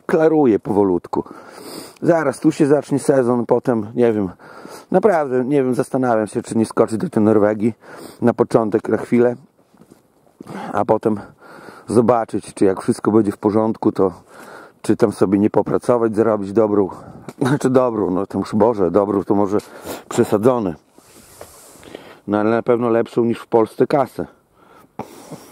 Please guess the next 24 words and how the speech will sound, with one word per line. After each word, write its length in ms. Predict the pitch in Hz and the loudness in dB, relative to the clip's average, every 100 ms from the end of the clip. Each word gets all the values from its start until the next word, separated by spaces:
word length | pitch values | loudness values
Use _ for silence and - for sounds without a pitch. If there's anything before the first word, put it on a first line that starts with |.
| - - - | -20 -20 -8
Więc 240 | 98 101 - | -2 -2 0
się 120 | 107 | -2
zastanawiam, 580 | 107 - 120 127 123 127 | -2 -2 -2 0 2 2
no 80 | |
jeszcze 300 | 151 160 - | 2 0 0
jest 180 | 147 - | -2 2
jedna 380 | 151 147 131 123 | 0 2 0 2
opcja 300 | 127 110 - | 0 0 -2
inna, 300 | 123 127 120 | 2 2 2
ale 180 | 113 113 | 2 2
nie 120 | 123 | 2
chcę 180 | 123 - | 0 0
jej 160 | 113 101 | 2 2
zdradzać, 400 | 113 135 120 113 | 2 2 0 -2
nie 120 | 117 | -4
chcę 200 | - 104 | -2 0
zapeszać. 580 | 101 131 120 113 - - _ _ - - - - - - _ _ _ _ _ - | 2 2 0 0 -4 -10 _ _ -20 -20 -20 -20 -20 -20 _ _ _ _ _ 2
Dosyć 300 | 196 - 208 | 2 2 -4
ciekawa 380 | 240 208 180 180 | 0 0 2 0
propozycja, 540 | 185 202 180 156 127 | 0 0 0 0 -2
powiem 200 | 135 120 | 0 0
wam 160 | 113 120 | 0 -4
szczerze. 460 | - 127 110 127 135 - _ _ _ _ _ _ _ _ - | -2 0 2 -2 -2 -18 _ _ _ _ _ _ _ _ -4
Tylko 360 | 143 147 160 | -4 2 0